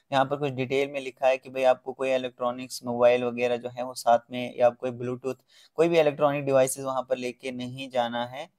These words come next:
तो ये तो दोस्तों आप जानते ही हों, फिर भी अगर आप डिटेल में यहाँ पर पढ़ना चाहते हैं या आप चाहते हैं कि इस पे और भी ज़्यादा डिटेल में वीडियो बने, तो आप मुझे कमेंट के ज़रिए भी बता सकते हैं, या जिस भी टॉपिक पर आपको वीडियो चाहिए होगी आप मुझे कमेंट के ज़रिए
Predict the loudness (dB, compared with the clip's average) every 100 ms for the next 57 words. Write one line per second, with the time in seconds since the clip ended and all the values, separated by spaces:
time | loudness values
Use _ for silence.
0 | _ _ _ -4 -2 -2 -2 -2 2 8
1 | 8 6 2 2 -4 -8 -6 -8 -6 -4
2 | -4 -6 -2 -2 0 2 2 0 -8 -6
3 | -8 -6 -6 -6 -8 -10 -6 0 2 2
4 | 2 2 0 -4 -8 -10 _ _ _ -4
5 | 6 6 8 6 6 4 -6 -6 -10 -4
6 | -2 0 6 8 8 4 -2 -6 6 8
7 | 8 4 -2 -4 -4 -6 -14 -12 -8 -6
8 | -6 -8 -8 4 6 6 2 -12 -8 -4
9 | -4 -6 -6 -4 -4 -4 -6 -10 _ _
10 | _ 4 8 12 12 12 8 0 -4 -4
11 | -6 -4 2 4 4 2 2 4 4 2
12 | 6 10 10 8 -6 -6 -8 -6 -4 -2
13 | -4 2 2 2 -4 -12 -10 -10 -10 -10
14 | -6 -6 -6